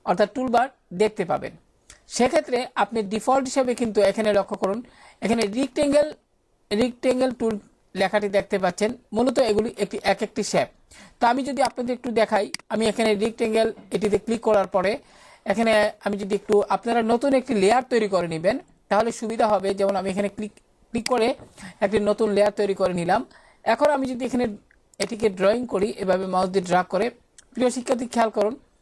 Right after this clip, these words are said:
এখানে কিন্তু শেপটি ড্রয়িং হলো ঠিকই, কিন্তু এখানে কোনো কালার দেখা যাচ্ছে না। তো কেন এই কালারটি দেখা যাচ্ছে না?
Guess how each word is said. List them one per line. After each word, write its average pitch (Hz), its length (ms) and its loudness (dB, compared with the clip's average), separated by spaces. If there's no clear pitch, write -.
এখানে 262 260 2
কিন্তু 240 380 -2
শেপটি 240 420 -2
ড্রয়িং 233 320 2
হলো 254 220 0
ঠিকই, 262 360 -2
কিন্তু 240 300 0
এখানে 254 360 -2
কোনো 262 180 -2
কালার 240 360 0
দেখা 196 200 -2
যাচ্ছে 151 300 -6
না। 127 120 -10
তো 220 80 2
কেন 285 300 4
এই 254 180 -2
কালারটি 214 360 -2
দেখা 190 240 2
যাচ্ছে 151 300 0
না? 127 140 -8